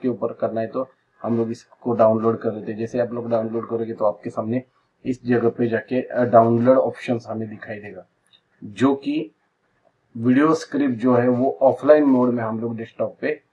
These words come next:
अ, उसका इस्तेमाल कर सकते हैं और classical व्हाइट बोर्ड animation की, अ, बना सकते हैं। तो ये बहुत ही ज़्यादा महत्वपूर्ण और बहुत ही ज़्यादा उपयोगी ऐसे रहने वाला software है। जैसे ये download हो जाता है उसको हमें क्या करना है, उसको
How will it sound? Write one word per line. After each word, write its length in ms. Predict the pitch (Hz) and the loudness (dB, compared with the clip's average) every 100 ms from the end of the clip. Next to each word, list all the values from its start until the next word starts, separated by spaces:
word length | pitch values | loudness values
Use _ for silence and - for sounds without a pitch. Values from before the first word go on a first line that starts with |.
| _ _ _ - | _ _ _ 0
अ, 180 | 113 113 | 2 2
उसका 200 | - 127 | 2 0
इस्तेमाल 440 | 123 - 131 131 | 0 2 6 6
कर 180 | 123 127 | 6 0
सकते 320 | - 120 - | 0 -4 -2
हैं 160 | 127 117 | 0 0
और 400 | 85 120 131 - _ | 0 0 -2 -6 _
classical 460 | 120 110 127 143 123 | -4 -4 -6 -4 -2
व्हाइट 220 | 120 120 | -2 -2
बोर्ड 280 | 110 117 - | -2 -4 -4
animation 520 | 120 123 123 123 127 123 _ _ _ _ - | -2 0 0 0 -6 -6 _ _ _ _ -12
की, 160 | 113 | -4
अ, 200 | 120 120 | 2 4
बना 280 | 117 117 120 | 4 4 4
सकते 320 | 117 117 - | 0 -8 -6
हैं। 100 | 120 | -6
तो 420 | 120 131 127 - - _ | -4 -4 -4 -6 -12 _
ये 160 | 113 135 | -6 -6
बहुत 400 | 101 110 135 139 | -4 -2 -2 -4
ही 80 | 131 | 0
ज़्यादा 480 | 135 123 135 - - _ _ - | 2 6 4 2 -10 _ _ -4
महत्वपूर्ण 580 | 117 123 131 117 131 127 | 0 0 -2 -2 0 2
और 200 | 123 131 | 4 2
बहुत 360 | 107 104 113 123 | 0 -6 -4 -2
ही 100 | 120 | -2
ज़्यादा 380 | 107 107 110 117 | -2 -4 0 -2
उपयोगी 520 | 120 - 117 110 113 | -2 -4 -4 -4 -8
ऐसे 280 | - 117 117 _ _ _ - | -8 -10 -10 _ _ _ -10
रहने 380 | 117 117 113 120 | -2 0 2 2
वाला 180 | 117 113 | 2 0
software 420 | 110 - 117 117 | -6 -4 -2 -2
है। 160 | 113 | -4
जैसे 260 | 107 135 165 | -6 -4 -2
ये 200 | 160 151 | 0 4
download 400 | 139 135 131 135 | 6 6 4 4
हो 120 | 127 | 2
जाता 220 | 127 123 | 2 0
है 60 | 117 | -4
उसको 200 | - 127 | -2 -4
हमें 200 | 117 113 | -2 -4
क्या 160 | - 104 | -4 -4
करना 280 | 113 107 | -4 -4
है, 120 | 120 120 | -6 -8
उसको 400 | 110 139 165 | -14 -6 -6